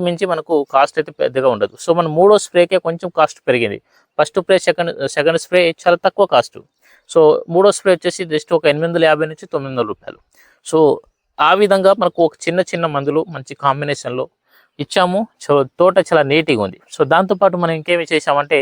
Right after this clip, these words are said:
మొదటి దప్ప ఎరువులు కూడా వేసుకున్నాం. So మొదటి దప్ప ఎరువులు ఏమి వేసుకున్నామంటే already చెప్పాను,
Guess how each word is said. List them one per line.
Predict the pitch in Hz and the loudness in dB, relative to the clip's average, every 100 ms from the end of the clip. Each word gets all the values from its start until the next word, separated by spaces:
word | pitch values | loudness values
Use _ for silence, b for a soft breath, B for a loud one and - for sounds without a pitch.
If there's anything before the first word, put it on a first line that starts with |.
| 151 _ _ _ _ 135 | -2 _ _ _ _ -2
మొదటి | 151 151 | 0 2
దప్ప | 156 147 135 | 0 2 2
ఎరువులు | 143 139 | 4 2
కూడా | 139 | 0
వేసుకున్నాం. | - - 98 - _ - | -2 -8 -12 -12 _ -4
So | 160 | -2
మొదటి | 147 185 196 | 2 2 2
దప్ప | 185 170 | 4 6
ఎరువులు | 151 165 151 | 6 6 4
ఏమి | 135 | 0
వేసుకున్నామంటే | - 120 127 123 123 117 123 - _ _ _ | -12 -8 -6 -4 -2 -2 -2 -12 _ _ _
already | 131 151 151 | 0 2 0
చెప్పాను, | 151 - 151 | -2 -2 -2